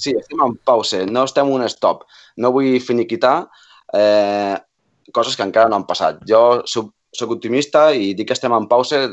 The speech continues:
de que estem una mica a l'expectativa, a l'expectativa d'aviam què és el que passa i aviam quin serà el moment en el que obtindrem respostes per part de, de governs i tal,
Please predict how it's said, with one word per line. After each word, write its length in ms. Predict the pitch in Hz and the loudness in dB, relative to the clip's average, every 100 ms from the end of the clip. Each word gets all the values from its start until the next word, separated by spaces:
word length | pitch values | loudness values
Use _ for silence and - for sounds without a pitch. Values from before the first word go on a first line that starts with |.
| 90 | -2
de 140 | 87 | 0
que 120 | 87 85 - _ - 90 | 0 -4 -8 _ -8 -6
estem 260 | - 120 | -2 0
una 80 | 127 | 0
mica 160 | 123 117 | 2 2
a 60 | 110 | 2
l'expectativa, 640 | - 98 98 117 139 - - | -2 -4 -4 -2 -2 -2 -6
a 160 | 90 90 | -6 -6
l'expectativa 500 | - - 87 117 123 | -6 -14 -6 0 2
d'aviam 400 | 104 98 117 117 | 2 2 0 -2
què 80 | 117 | -4
és 80 | 104 | -4
el 140 | 104 | -2
que 100 | 101 | 0
passa 380 | 107 123 143 147 _ _ _ _ _ 120 | 2 2 -2 -4 _ _ _ _ _ 2
i 60 | |
aviam 360 | 113 110 131 147 | 4 4 4 2
quin 160 | - 156 151 | -2 -4 0
serà 160 | 143 | 2
el 60 | 143 | 2
moment 380 | 135 135 143 160 139 - | 2 2 0 -2 -4 -6
en 80 | 110 | -4
el 140 | 110 | -4
que 140 | - 107 104 101 - _ _ _ 131 | -2 0 0 -2 -6 _ _ _ -4
obtindrem 640 | 113 - 120 117 120 147 | -4 -4 -2 0 2 2
respostes 560 | 151 143 - 131 139 147 | 0 -2 0 0 0 -4
per 140 | 104 92 | -4 0
part 220 | 98 95 | 0 2
de, 80 | 90 85 82 - _ _ | 4 4 2 -10 _ _
de 80 | 78 76 | -14 -12
governs 380 | 82 104 107 104 | -2 0 0 -4
i 60 | 101 | 0
tal, 220 | 123 139 | 0 0